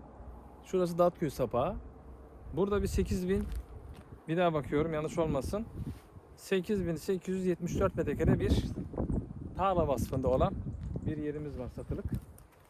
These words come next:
Burası özelliği nedir? Ee, şimdi telefon direği dibinde. Elektrik sıkıntısı zaten yok burada. Şurada Davutköy sapağı var.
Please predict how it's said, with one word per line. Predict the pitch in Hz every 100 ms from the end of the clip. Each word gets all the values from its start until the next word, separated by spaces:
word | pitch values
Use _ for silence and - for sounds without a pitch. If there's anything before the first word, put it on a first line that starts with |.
| - - - - - - - - - - _ - -
Burası | 185 233 214 233
özelliği | 214 220 220 226
nedir? | 226 190 - - - -
Ee, | 180 180 180 180
şimdi | 220 220 214 202 - - - - -
telefon | 208 208 220 208
direği | 185 208 208 - - - - 160
dibinde. | 185 196 185 151 - - - - - - -
Elektrik | 180 208 196 208 214 - -
sıkıntısı | 196 196 180 190
zaten | 208 202 170
yok | 143 131 -
burada. | 127 170 208 - -
Şurada | 185 196
Davutköy | 180 185 - 165
sapağı | 151 123 123
var. | 139 196 -